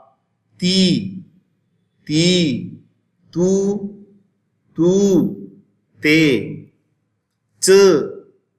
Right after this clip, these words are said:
चा, ची, ची, चू, चू, चे.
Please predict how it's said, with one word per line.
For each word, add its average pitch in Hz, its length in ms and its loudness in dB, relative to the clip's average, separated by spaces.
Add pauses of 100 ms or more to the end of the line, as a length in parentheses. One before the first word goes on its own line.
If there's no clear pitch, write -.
(340)
चा, 156 420 2 (1000)
ची, 151 520 -2 (840)
ची, 165 640 0 (800)
चू, 180 420 2 (760)
चू, 180 520 2 (760)
चे. 151 560 0